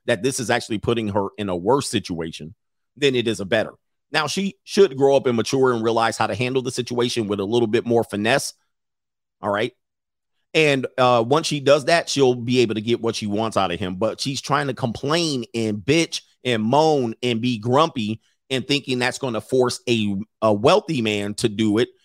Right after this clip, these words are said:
That would force a ninja to do it, a street ninja,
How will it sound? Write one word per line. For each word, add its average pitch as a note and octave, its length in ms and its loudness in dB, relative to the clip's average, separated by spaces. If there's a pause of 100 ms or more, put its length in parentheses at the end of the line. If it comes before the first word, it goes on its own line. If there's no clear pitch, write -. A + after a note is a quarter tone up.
(160)
That F3 180 2
would F3+ 160 -2
force D3+ 320 -2
a A#2+ 80 2
ninja D3+ 500 4
to A#2 100 2
do A2+ 220 4
it, A2+ 60 2
a A2+ 80 -4
street F#3 320 -4
ninja, B2 320 0